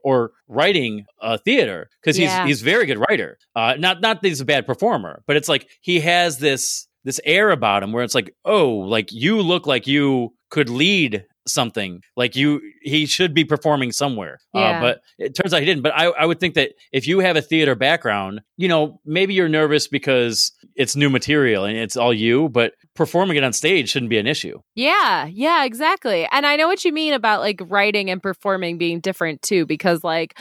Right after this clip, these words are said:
Speaker 2: there, and I, <laughs> this sounds like I'm throwing people under the bus and I, like, don't mean to, but there are some comics in New York who I knew about before I moved there because they're really famous on Twitter, you know, like, they have these great Twitter accounts, they have a shit ton of followers.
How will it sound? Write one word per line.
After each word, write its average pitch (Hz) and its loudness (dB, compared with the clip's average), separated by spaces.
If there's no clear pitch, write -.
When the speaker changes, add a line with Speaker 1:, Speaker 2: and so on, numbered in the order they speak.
Speaker 2:
there, 262 0
and 226 0
I, 233 2
<laughs> 294 -14
this 196 -4
sounds 214 0
like 226 2
I'm 202 -2
throwing 196 2
people 180 0
under 170 0
the 151 -2
bus 147 0
and 185 -2
I, 151 2
like, 156 0
don't 160 0
mean 147 -6
to, 208 0
but 202 -2
there 190 2
are 285 2
some - 0
comics 180 -2
in 214 0
New 196 -2
York 156 0
who 190 0
I 196 2
knew 220 2
about 135 0
before 156 0
I 143 0
moved 131 -4
there 95 0
because 156 -2
they're 156 0
really 190 0
famous 175 0
on 143 0
Twitter, - -2
you 170 2
know, 160 2
like, 170 2
they 165 2
have 160 2
these 156 -4
great 185 0
Twitter 160 2
accounts, 147 -2
they 147 2
have 143 2
a - -4
shit - 0
ton - 0
of 147 -4
followers. 135 0